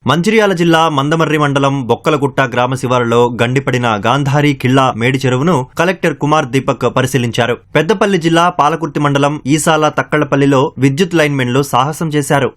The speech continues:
లెవెన్ కేవీ ఫీడర్కు చెందిన కరెంటు తీగలు తెగి చెరువులో పడిపోవడంతో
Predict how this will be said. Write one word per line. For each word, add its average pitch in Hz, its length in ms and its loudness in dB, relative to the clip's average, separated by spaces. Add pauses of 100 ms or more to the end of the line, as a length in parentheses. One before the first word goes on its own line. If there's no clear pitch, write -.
లెవెన్ 170 320 2
కేవీ 180 300 0
ఫీడర్కు 160 460 0
చెందిన 147 280 0 (140)
కరెంటు 156 240 0
తీగలు 135 320 0
తెగి 147 520 -2
చెరువులో 151 280 2
పడిపోవడంతో 135 760 0